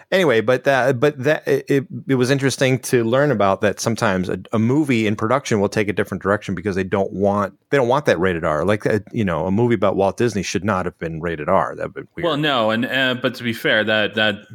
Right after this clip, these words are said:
Speaker 2: uh, that's a Disney talking about that. Like, "No, mm, you know, we can't, we don't wanna look bad, et cetera, et cetera" It's
Speaker 1: Right.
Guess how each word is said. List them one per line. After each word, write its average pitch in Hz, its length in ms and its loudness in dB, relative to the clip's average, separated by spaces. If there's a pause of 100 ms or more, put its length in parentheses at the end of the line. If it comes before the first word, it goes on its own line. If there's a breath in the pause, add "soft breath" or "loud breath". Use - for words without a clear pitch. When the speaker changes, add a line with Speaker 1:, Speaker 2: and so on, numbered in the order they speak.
(280)
Speaker 2:
uh, 101 140 -2
that's 104 240 2
a 92 60 -6
Disney 95 340 -2
talking 85 460 0
about 82 240 -2
that. 82 180 -2
Like, 78 180 -6
"No, 117 440 4
mm, 98 440 -4
you 101 60 -2
know, 92 140 0
we 92 100 -4
can't, 92 460 -2
we 101 100 -4
don't 101 100 0
wanna 90 140 0
look 90 180 -4
bad, 85 400 0
et 85 120 -6
cetera, 85 320 0
et 82 80 -6
cetera" 87 320 2
It's - 200 -4
Speaker 1:
Right. 90 260 -2